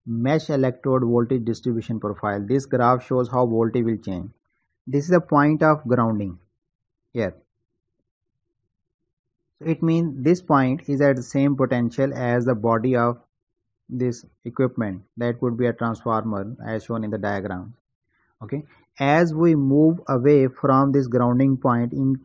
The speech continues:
case of a rod electrode, this voltage will drop down at a very high rate. But on the other hand, in case of mesh electrode, this voltage on the surface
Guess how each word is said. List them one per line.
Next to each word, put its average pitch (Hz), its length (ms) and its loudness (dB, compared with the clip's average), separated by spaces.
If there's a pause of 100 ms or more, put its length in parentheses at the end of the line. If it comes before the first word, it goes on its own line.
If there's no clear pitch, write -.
(420)
case 131 240 0
of 135 180 0
a 127 80 2
rod 123 320 4
electrode, 120 520 0
this 131 180 -2
voltage 120 680 0
will 120 300 0 (240)
drop 123 380 0
down 113 360 -4 (460)
at 127 140 -4
a 120 80 0
very 123 340 0
high 120 340 0
rate. 92 280 -4 (920)
But 135 280 0
on 143 220 2
the 147 80 4 (120)
other 156 240 2
hand, 151 200 0
in 147 160 -2
case 135 300 0
of 135 200 -2
mesh 127 320 -2
electrode, 117 680 -2 (380)
this 143 240 -2
voltage 135 580 0
on 139 180 -2
the 131 100 2
surface 123 580 -2